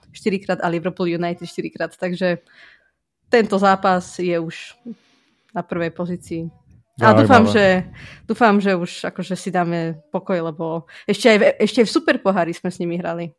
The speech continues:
Speaker 2: <laughs> Tak v ďalšom pohári, kde sa s nimi budeme môcť možno stretnúť at some point, je, e,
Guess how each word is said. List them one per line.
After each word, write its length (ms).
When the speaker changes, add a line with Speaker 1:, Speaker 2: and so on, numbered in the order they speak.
Speaker 2:
<laughs> 320
Tak 540
v 80
ďalšom 480
pohári, 400
kde 240
sa 80
s 80
nimi 160
budeme 240
môcť 240
možno 240
stretnúť 680
at 100
some 240
point, 400
je, 640
e, 200